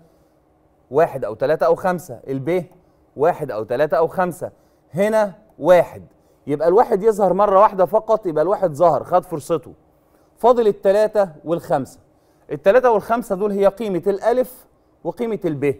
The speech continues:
بيقول لي: "أوجد مدى الدالة". الأول، مدى الدالة هو مجموعة الصور، احنا قايلينها من الأول.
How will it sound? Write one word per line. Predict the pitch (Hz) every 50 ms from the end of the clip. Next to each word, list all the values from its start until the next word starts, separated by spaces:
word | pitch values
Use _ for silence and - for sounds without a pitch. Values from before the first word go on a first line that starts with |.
| - _ _ _ _ _ _ _ _ _ _ _ _
بيقول | 139 156 196 220 233
لي: | 220 185 160 143
"أوجد | 139 - - 196 226 220 180 165 185 143 156
مدى | 180 185 190 170
الدالة". | 170 139 117 117 151 151 135 117 104 87 78 - _ -
الأول، | - 143 147 - 160 151 127 101 87 87 95 - _ _ _ _ _ _ _ _ _ _ _ _ -
مدى | 139 190 240 262 262
الدالة | 240 185 165 208 233 247 240 220
هو | 202 196 185 185
مجموعة | 185 180 175 170 190 214 208 - 190
الصور، | 160 - - - 180 165 123 90 - - _ _ _ _ _ _ _ -
احنا | - - 156 143
قايلينها | 139 147 147 156 160 151 131 123
من | 123 127
الأول. | - - 120 110 90 80